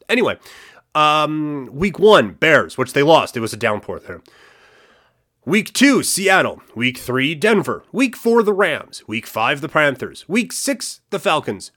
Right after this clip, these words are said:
Week seven, Kansas City. Okay. Lost to Kansas City forty-four twenty-three. Uh, week eight, the Rams. W-, week nine bye. Week ten, the Chargers. That's kind of a team, maybe. Eh. Week eleven, Arizona. Week twelve, New Orleans. Week thirteen, the Dolphins.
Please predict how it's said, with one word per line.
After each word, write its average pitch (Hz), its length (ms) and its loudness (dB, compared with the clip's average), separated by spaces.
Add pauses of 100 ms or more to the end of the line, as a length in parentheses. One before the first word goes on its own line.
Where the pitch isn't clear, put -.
(120)
Week 117 220 -4
seven, 143 320 4
Kansas 156 320 2
City. 320 400 0
Okay. 302 400 4 (180)
Lost 156 280 -2
to 151 40 -12
Kansas 135 280 0
City 127 180 -2
forty-four 110 460 -4
twenty-three. - 380 -12 (500)
Uh, 127 360 4
week 147 280 -6
eight, 196 200 -2
the 202 80 4
Rams. 139 680 0
W-, 110 260 -14
week 107 260 -10
nine 104 220 -4
bye. 98 300 -2 (200)
Week 139 200 -2
ten, 165 180 2
the 170 60 0
Chargers. 269 500 4
That's 240 240 -8
kind 240 320 -6
of 247 60 -8
a 262 40 -10
team, 254 560 -6
maybe. 262 580 -2 (360)
Eh. 262 280 -2 (440)
Week 170 160 2
eleven, 175 320 4
Arizona. 143 460 0
Week 127 240 -10
twelve, 160 320 -2
New 170 100 -2
Orleans. 120 460 -2
Week 117 160 -8
thirteen, 131 420 -2
the 147 60 -4
Dolphins. 262 760 0